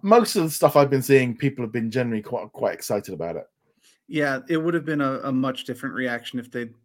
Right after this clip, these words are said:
Speaker 2: dropped in, like, The Walking Dead or, or American Horror Story, something like that, 'cause it'd be like, "Why is this on Disney Plus and it's mature rated?" But no, so this is Daredevil. He appeared in Spider-Man. This is Wilson Fisk. He appeared in Hawkeye.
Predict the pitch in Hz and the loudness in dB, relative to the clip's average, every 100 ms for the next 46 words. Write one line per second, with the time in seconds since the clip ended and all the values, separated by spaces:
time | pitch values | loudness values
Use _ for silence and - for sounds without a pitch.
0 | _ - - 139 - 135 131 131 127 123 | _ -18 -14 -10 -2 -2 -2 -6 -6 -6
1 | 117 - 120 117 135 123 123 123 117 113 | -8 -10 -10 -10 -6 -6 -6 -6 -8 -6
2 | 107 110 107 107 110 117 117 113 113 110 | -6 -6 -8 -10 -10 -8 -8 -8 -10 -12
3 | 107 107 - 113 107 - 113 113 107 113 | -12 -12 -12 -10 -10 -8 -8 -8 -8 -6
4 | 117 107 113 113 120 170 - - - 123 | -6 -6 -8 -6 -6 -6 -14 -20 -8 -2
5 | 156 151 147 147 139 139 143 131 143 131 | 0 2 0 2 4 4 2 2 2 2
6 | - - 110 127 143 143 143 151 147 151 | -2 -6 -4 -2 -2 -4 -4 0 0 2
7 | 143 123 127 127 143 110 117 - 117 - | 0 2 2 2 2 0 -6 -14 -14 -16
8 | - - - 113 113 139 156 117 107 107 | -20 -18 -8 -4 4 6 6 4 -2 -8
9 | 110 123 120 127 117 117 117 120 117 - | -4 -4 -4 -2 -2 0 0 0 -2 -4
10 | - 131 135 120 98 90 107 107 113 113 | 0 0 2 -2 -4 -8 -10 -10 -12 -6
11 | 120 120 - 117 156 120 - 110 98 117 | -4 -2 -4 -2 0 0 -2 -10 -10 -6
12 | 110 110 110 120 - 110 | -6 -6 -6 -6 -6 -8